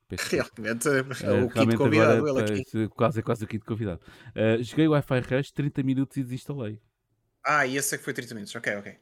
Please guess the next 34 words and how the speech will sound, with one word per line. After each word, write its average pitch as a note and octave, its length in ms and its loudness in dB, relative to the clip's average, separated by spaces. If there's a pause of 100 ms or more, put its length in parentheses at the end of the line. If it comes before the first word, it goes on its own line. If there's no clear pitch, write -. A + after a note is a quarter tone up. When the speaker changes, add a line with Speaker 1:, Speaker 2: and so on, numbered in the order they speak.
(140)
Speaker 1:
E C3+ 120 -2
depois, A#2 640 0 (180)
e B2 100 -6
depois A2 360 -6
o A2 60 -8
Rui A#2 140 -2
Dias C3 180 -4
já C3+ 100 -2
disse, F#2+ 300 -8
joguei, F2 420 -6
eu F#2 40 -6
já F#2+ 160 -6
disse F2+ 300 -8
isso, - 280 -12
uma C3 240 -2
hora C3+ 200 2
desinstalei C3 500 -6
e - 20 -4
calculo C3+ 340 -4
que - 80 -20
seja C3 220 -8
do B2+ 80 -8
Starfield. B2+ 480 -14 (640)
Pronto. - 300 -12 (520)
Seja A2 240 -2
o A#2+ 40 -6
que - 80 -18
for. F2+ 180 -18 (880)
Eu, F2+ 480 -6
se - 100 -20
calhar, G2+ 200 -2
vou G2 120 -4
desistir - 260 -10
de F2 100 -16